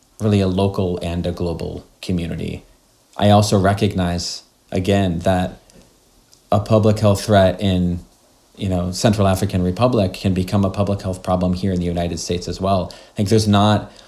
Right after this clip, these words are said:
a wall big enough that we can build to keep these viruses out. I think if anything has shown that, we've learned that in the past couple of months, the likelihood that this virus came from Europe, um, and that a lot of our outbreaks are, are fueled by European, um, in,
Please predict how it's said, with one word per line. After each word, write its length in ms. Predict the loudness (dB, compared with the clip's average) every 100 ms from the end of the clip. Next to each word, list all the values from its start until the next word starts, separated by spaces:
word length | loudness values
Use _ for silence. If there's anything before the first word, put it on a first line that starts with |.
| _
a 100 | -2
wall 540 | 0 2 4 4 4 2
big 240 | 2 2
enough 400 | 2 2 0 -2
that 220 | -4 -2
we 100 | -2
can 160 | -2 0
build 380 | 0 0 -2 -4
to 80 |
keep 320 | -6 -2 -2 -2
these 180 | -4
viruses 500 | 0 0 0 -2 -2
out. 160 | -2 -2
I 60 | -2
think 220 | -2 -4
if 120 | -4
anything 580 | 0 2 2 2 -2 -4 -10 _ -2
has 180 | 0
shown 340 | 2 2 2 2
that, 280 | 0 -6 -14 _ -4
we've 160 | -2
learned 180 | 0 0
that 120 | -2
in 40 | -4
the 80 | -6
past 300 | -4 -6 -6
couple 180 | -6
of 80 | -2
months, 240 | 0 0 0
the 80 |
likelihood 460 | 0 0 0 0 0
that 140 | -2
this 140 | -4 0
virus 480 | 2 4 2 -2 -8 -18 -8
came 180 | 0 0
from 180 | 2 4
Europe, 480 | 8 8 8 4 -8 _ _ -6
um, 440 | -2 0 0 0
and 120 | 0 2
that 120 | 2
a 40 |
lot 220 | 2 4
of 180 | 2 2
our 320 | 2 2 2
outbreaks 440 | 2 2 2 0 -2
are, 180 | -2 -2
are 140 | -4
fueled 320 | -4 -2 -2
by 280 | 0 -2 -4 -10 _ _ -14 -2
European, 840 | 4 4 2 2 4 4 2 -2 -10 -14 -6
um, 420 | -4 -2 -4 -4
in, 160 | -4